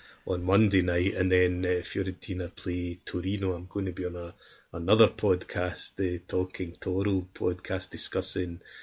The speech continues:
uh, that one. Um, Torino, a team that famously struggle to get shots on goal, but they'll no doubt have no problem against the,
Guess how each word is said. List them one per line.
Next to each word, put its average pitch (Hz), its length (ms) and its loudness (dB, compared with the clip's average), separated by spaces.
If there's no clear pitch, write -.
uh, 87 500 -4
that 101 280 8
one. 92 380 0
Um, 90 640 0
Torino, 95 480 0
a 90 60 -2
team 92 380 -6
that 92 160 -8
famously - 560 -2
struggle 87 520 0
to - 160 -8
get 90 200 -2
shots - 400 -2
on 85 180 -6
goal, 98 300 2
but - 200 -4
they'll 98 100 -2
no 101 140 0
doubt 92 280 0
have 92 160 -12
no 92 160 -2
problem 92 560 -4
against 87 440 -2
the, 87 180 -8